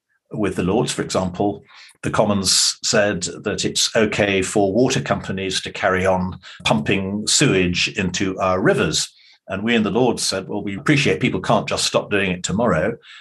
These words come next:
but we want to make it, uh, tougher on the water companies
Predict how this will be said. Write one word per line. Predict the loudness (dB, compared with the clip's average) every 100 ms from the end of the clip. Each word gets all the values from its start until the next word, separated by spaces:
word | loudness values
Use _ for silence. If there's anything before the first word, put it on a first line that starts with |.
| -6
but | 0
we | 4 4
want | 2 0
to |
make | -4 -4 -4
it, | -4 -6 -2 -2
uh, | 0
tougher | 2 2 2 0 -2
on | -2 0
the | 2
water | 2 2
companies | 0 -2 -2 -2 -2